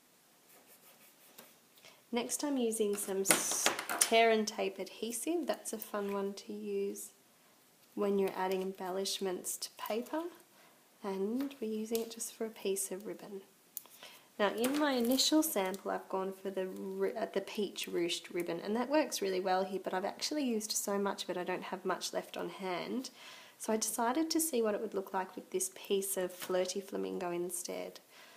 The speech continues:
Flirty Flamingo is a tone-on-tone colour with the Watermelon Wonder. It's a, a lighter Watermelon Wonder. So it's a great one to mix in together. Just going to layer that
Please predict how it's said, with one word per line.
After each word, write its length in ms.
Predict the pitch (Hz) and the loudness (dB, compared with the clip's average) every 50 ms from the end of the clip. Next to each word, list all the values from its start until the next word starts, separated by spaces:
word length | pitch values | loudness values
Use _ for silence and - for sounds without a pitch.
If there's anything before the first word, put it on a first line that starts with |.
| - - - - | -20 -20 -12 4
Flirty 260 | - 226 226 240 277 | 6 8 8 8 6
Flamingo 560 | 269 - 294 269 240 220 220 214 208 196 180 - | 2 2 2 4 4 4 4 4 4 2 2 2
is 320 | 214 196 196 190 190 - - | 4 4 4 4 2 0 -4
a 60 | 214 | -6
tone-on-tone 880 | - - - - 208 202 202 196 190 185 185 - - 185 180 180 180 | -6 -4 0 2 4 4 6 4 4 2 2 0 -2 -2 0 0 -2
colour 360 | 180 - - 185 175 175 170 170 | -2 -2 -2 0 2 2 2 2
with 280 | 175 175 170 - - | 0 -2 -4 -2 -4
the 80 | - 175 | -2 -2
Watermelon 560 | 180 175 170 170 170 170 165 160 165 165 170 | 0 0 0 0 0 0 0 0 0 0 0
Wonder. 280 | 170 160 156 151 147 139 | 0 0 0 0 -2 -4
It's 220 | - - - - | -4 -4 -4 -2
a, 220 | 165 160 147 - - - - - - - - - - - | 0 0 -2 -2 -6 -12 -20 -20 -20 -20 -20 -20 -6 0
a 80 | - 190 | 2 2
lighter 500 | 185 185 185 180 175 175 180 - - 185 | 4 6 6 6 6 6 2 0 -2 -2
Watermelon 580 | 185 180 170 175 175 170 165 160 160 160 156 - | -2 0 -2 0 0 -2 -2 -2 -2 -2 -2 -2
Wonder. 340 | 165 165 170 185 247 302 339 330 - - - - - - - - - - - _ _ | -4 -4 -2 0 0 0 0 -2 -8 -16 -20 -20 -20 -20 -20 -20 -20 -20 -20 _ _
So 160 | - - 185 | -8 -6 -6
it's 160 | 170 - - - | -6 -4 -4 -4
a 80 | 202 | -6
great 540 | 196 - - 220 240 247 240 - - - - - - - - - - - - - - _ - - - | -6 -2 0 0 0 0 -2 -4 -8 -8 -10 -10 -16 -18 -20 -20 -20 -20 -20 -20 -20 _ -20 -10 -2
one 260 | 208 185 180 180 185 | 0 0 2 0 0
to 160 | 190 - - | -2 -2 -2
mix 320 | 190 190 - 214 - - - | -2 -2 -2 -4 -6 -6 -4
in 160 | 185 180 180 | -4 -4 -4
together. 460 | 185 - - 175 170 - - - 196 - - - - - - - - - - - - _ - - - - - - - - - - - - - - - _ _ _ _ _ _ - - - - - - - - - - - - - - - - - - - - - - - - - - - - - - _ _ _ _ - - - - - - - | -4 -6 -6 -6 -4 -4 -6 -8 -10 -12 -16 -20 -20 -20 -20 -20 -20 -20 -20 -20 -20 _ -20 -20 -20 -20 -20 -20 -20 -20 -20 -20 -20 -20 -20 -20 -20 _ _ _ _ _ _ -20 -20 -20 -20 -20 -20 -20 -20 -20 -20 -20 -20 -20 -20 -20 -20 -20 -20 -20 -20 -20 -20 -20 -20 -20 -20 -20 -20 -20 -20 _ _ _ _ -20 -20 -20 -20 -20 -20 -18
Just 180 | - - - - | -18 -18 -14 -12
going 180 | 220 220 220 214 | -10 -8 -6 -6
to 80 | 202 | -6
layer 360 | 185 180 180 180 185 185 190 190 | -6 -8 -8 -8 -8 -10 -10 -10
that 160 | 196 185 | -12 -14